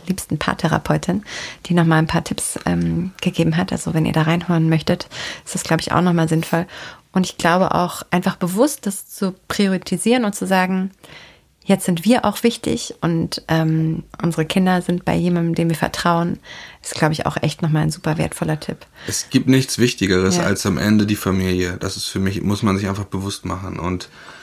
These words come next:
Speaker 1: Und den Minis geht's auch besser, wenn die,
Speaker 2: Ge-,
Speaker 1: äh,
Speaker 2: genau,
Speaker 1: ne,
Speaker 2: die Minis
Speaker 1: Eltern haben,
Speaker 2: profitieren
Speaker 1: die
Speaker 2: nicht davon, wenn die Eltern, wenn
Speaker 1: Ja.
Speaker 2: die, die merken das.
Speaker 1: Mhm.
Speaker 2: Die merken das, wenn die Eltern irgendwie nicht mehr miteinander reden wollen oder sich einfach nur auf den Sack gehen, äh, auf gut Deutsch.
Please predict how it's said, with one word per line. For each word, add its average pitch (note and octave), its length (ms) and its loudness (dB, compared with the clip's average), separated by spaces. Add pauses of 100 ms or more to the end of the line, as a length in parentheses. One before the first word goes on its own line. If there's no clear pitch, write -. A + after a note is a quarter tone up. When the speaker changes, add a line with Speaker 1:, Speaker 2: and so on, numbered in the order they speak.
(120)
Speaker 1:
Und G3 140 2
den F#3+ 100 4
Minis G#3 320 4
geht's - 220 -8
auch G3+ 160 -2
besser, F3+ 360 -2
wenn E3+ 160 -2
die, E3+ 120 -2
Speaker 2:
Ge-, D#3+ 180 -2
Speaker 1:
äh, - 340 -10
Speaker 2:
genau, - 340 2
Speaker 1:
ne, G2+ 240 0
Speaker 2:
die A2+ 120 2
Minis C3+ 240 4
Speaker 1:
Eltern F#3+ 180 2
haben, - 100 4
Speaker 2:
profitieren E3+ 360 2
Speaker 1:
die D3+ 60 6
Speaker 2:
nicht D#3+ 120 0
davon, A#2 300 0
wenn G#2+ 140 2
die G#2 100 2
Eltern, G#2 260 0
wenn A2 140 4
Speaker 1:
Ja. F2 80 0
Speaker 2:
die, G2+ 140 -4
die G2 180 -6
merken A2 340 0
das. F2 360 -6 (120)
Speaker 1:
Mhm. F#3+ 520 -4
Speaker 2:
Die A2 100 -2
merken A#2+ 240 2
das, A2+ 180 -2
wenn A2 140 2
die G2+ 100 0
Eltern A2 260 0
irgendwie G#2 220 0
nicht A#2 160 0
mehr A#2+ 80 0
miteinander G2+ 420 0
reden A#2 340 2
wollen G#2 280 2
oder G2 140 0
sich G2 160 -4
einfach G2 220 -6
nur G2+ 360 -4 (340)
auf G2+ 140 -8
den A2 100 0
Sack A2 200 0
gehen, G#2+ 320 2 (420)
äh, - 20 -8
auf - 120 -10
gut G#2+ 180 -4
Deutsch. A2 320 2